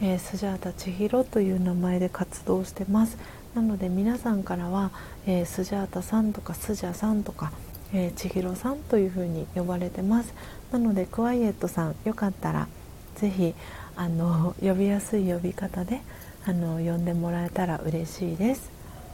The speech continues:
はい。えー、そして、瀬能手さん、えー、「ポテコさん、七蔵さん、おはようございます」ということで、えー、瀬能手さんから、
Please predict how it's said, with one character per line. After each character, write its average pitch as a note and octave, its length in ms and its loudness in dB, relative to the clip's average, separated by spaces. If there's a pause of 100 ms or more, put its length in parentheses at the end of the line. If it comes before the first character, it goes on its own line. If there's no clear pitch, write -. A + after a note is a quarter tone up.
(300)
は F#3+ 240 -2
い。 F3 140 -2 (3000)
え G#3+ 220 10
ー、 G3+ 40 6
そ G#3 160 -2
し - 80 -6
て、 A#3 100 4
瀬 G#3+ 220 2
能 B3+ 240 4
手 B3 160 8
さ A3 160 4
ん、 F#3 180 2 (140)
え G3 260 6
ー、 - 80 -2
「ポ C#4 100 0
テ D4 140 0
コ C4+ 140 2
さ A#3+ 180 2
ん、 G#3 60 6
七 G#3 280 2
蔵 A#3 220 2
さ A3+ 160 2
ん、 G#3+ 140 2
お G3 80 2
は A3 120 2
よ B3 140 0
う A#3+ 40 -4
ご A#3 120 0
ざ A#3+ 160 0
い A#3+ 60 2
ま B3 260 2
す」 - 100 -8
と G3+ 120 0
い G3 40 0
う G3+ 60 -2
こ G3+ 140 -4
と F#3+ 160 -2
で、 F#3 160 0 (480)
え F#3+ 380 4
ー、 - 20 0
瀬 G3+ 180 0
能 G#3+ 160 4
手 G3 140 0
さ F#3+ 160 -2
ん F#3 100 -2
か F3 140 -4
ら、 D#3+ 140 -4